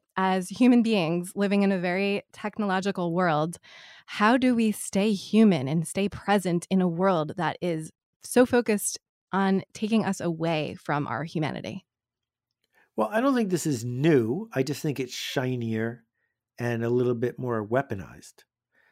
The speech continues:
Speaker 2: that we've always had a culture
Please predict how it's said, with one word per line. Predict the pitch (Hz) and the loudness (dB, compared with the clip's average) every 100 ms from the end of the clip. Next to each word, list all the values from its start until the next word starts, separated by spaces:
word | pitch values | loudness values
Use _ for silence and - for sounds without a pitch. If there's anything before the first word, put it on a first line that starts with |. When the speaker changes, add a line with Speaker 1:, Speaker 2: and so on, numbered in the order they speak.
| _ - | _ -4
Speaker 2:
that | 120 117 113 - _ _ - | 0 2 0 -4 _ _ -2
we've | 139 135 - | 0 0 -2
always | - 135 151 147 127 | 0 4 4 4 2
had | 120 117 | -2 -4
a | 110 | -6
culture | - 123 113 - 95 90 143 | -6 -6 -6 -8 -12 -10 -10